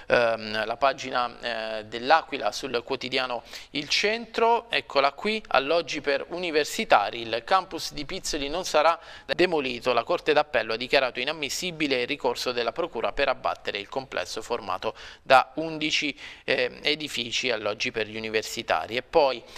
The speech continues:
eh, Piscina, revocata la gestione a Verde Acqua, il tar ha accolto il ricorso di due associazioni, il giudice ci vuole una gara per l'affidamento. Nel, eh, taglio basso, eh, passaggio negato, hotel costretto a chiudere, Rocca di Mezzo, la disavventura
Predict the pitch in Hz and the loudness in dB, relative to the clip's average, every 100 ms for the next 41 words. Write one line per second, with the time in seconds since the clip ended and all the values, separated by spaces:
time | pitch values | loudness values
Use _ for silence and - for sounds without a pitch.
0 | - - 123 117 110 110 - 185 - 226 | -6 0 2 2 0 -2 -4 -2 -2 0
1 | 226 220 202 - 156 156 160 147 139 139 | 0 0 0 -2 -4 0 0 2 -2 -2
2 | 139 - 156 139 123 139 147 185 147 135 | -6 -2 -2 0 0 -2 0 4 4 4
3 | - 123 - 143 123 - 139 135 135 131 | 0 2 4 4 4 2 2 2 -2 2
4 | 139 - 135 123 135 139 120 - 175 185 | 0 0 -4 -6 0 0 0 -4 -6 -6
5 | - 104 120 143 127 123 113 - 120 - | -4 -4 -4 -8 -8 -8 -6 -4 -4 -4
6 | 131 95 104 117 127 90 98 120 117 117 | -6 -6 -4 -4 -2 -4 -2 -2 0 0
7 | - 135 113 92 95 - - - - - | 0 -2 -2 -6 -6 -6 -6 -12 -16 -2
8 | 156 147 139 139 - 131 - 175 185 202 | 0 0 2 0 0 -4 2 4 4 2
9 | 175 107 - - 151 - - - - 131 | 6 4 4 0 0 -2 -10 -16 0 2
10 | 123 127 147 - 170 180 190 139 104 - | 2 0 0 0 0 0 2 2 2 0
11 | 123 143 131 - 131 147 147 151 - - | 0 0 0 -2 -2 -2 2 2 2 -2
12 | 135 127 120 120 147 - 160 160 107 113 | 2 4 4 2 -2 0 0 2 -2 0
13 | 117 117 123 - 160 156 135 123 120 143 | 2 4 2 0 2 2 2 -4 -4 2
14 | 120 | 2